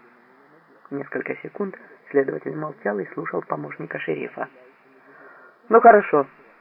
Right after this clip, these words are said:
тогда встретимся прямо в участке». «Какого чёрта?» «Заткнись!» рассвирепел Доремус, с ненавистью окинув взглядом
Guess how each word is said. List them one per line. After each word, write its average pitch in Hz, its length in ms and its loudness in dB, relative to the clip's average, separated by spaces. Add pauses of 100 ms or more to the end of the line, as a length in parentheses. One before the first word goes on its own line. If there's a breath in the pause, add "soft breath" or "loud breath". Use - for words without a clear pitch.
(180)
тогда 165 260 8
встретимся 202 520 0
прямо 190 280 6
в 175 80 0
участке». - 580 -4 (1300)
«Какого 185 480 4
чёрта?» - 640 2 (480)
«Заткнись!» - 720 4 (400)
рассвирепел 127 720 -2
Доремус, 147 440 2 (460 loud breath)
с - 40 -8
ненавистью 156 560 0
окинув 156 400 -6
взглядом 156 520 -4